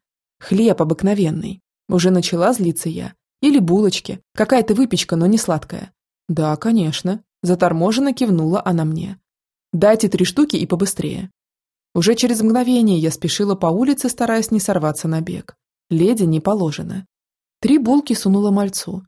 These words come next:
из-за которого и вышел спор высочайших персон, почти не глядя. «Благодарю вас, леди», донеслось мне слезное вслед, но времени не было.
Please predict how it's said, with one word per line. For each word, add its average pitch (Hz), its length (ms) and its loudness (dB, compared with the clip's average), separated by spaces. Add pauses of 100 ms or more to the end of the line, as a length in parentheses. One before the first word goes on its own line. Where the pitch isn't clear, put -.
(200)
из-за 202 180 0
которого 262 400 2
и 247 160 -4
вышел 233 340 0
спор 254 320 -2
высочайших 226 640 -4
персон, - 480 -6 (240)
почти 185 300 -2
не 262 120 2
глядя. 160 400 -4 (580)
«Благодарю 214 460 2
вас, 196 220 0
леди», 208 380 0 (280)
донеслось 196 500 2
мне 247 140 0
слезное 196 480 0
вслед, - 460 -10 (160)
но 202 120 2
времени 254 360 2
не 170 160 2
было. 156 300 -10